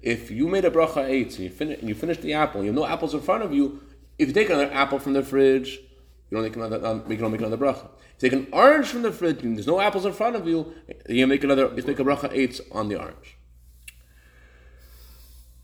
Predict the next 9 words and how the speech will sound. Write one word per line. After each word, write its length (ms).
Okay. 160
When 360
you 760
decide 720
that 200
you 260
are 320
finished 500
eating, 380